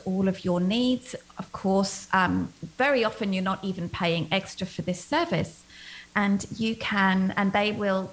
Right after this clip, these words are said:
know a lot of the places that will be good fits for you. And they will often do a lot of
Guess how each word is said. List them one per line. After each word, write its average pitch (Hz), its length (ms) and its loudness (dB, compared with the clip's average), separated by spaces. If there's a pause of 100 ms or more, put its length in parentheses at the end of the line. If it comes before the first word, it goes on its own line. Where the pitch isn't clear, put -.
know 196 520 0
a 196 80 -2
lot 185 180 -2
of 190 120 -4
the 196 100 -2
places 196 640 -4
that - 180 -8
will 180 80 2
be 180 160 -2
good 185 260 -2
fits - 380 -6
for - 120 -6
you. 254 440 2 (320)
And 196 140 0
they 202 180 2
will 202 160 -2
often 208 320 0
do 190 280 -2
a 190 100 0
lot 190 240 -2
of 185 260 0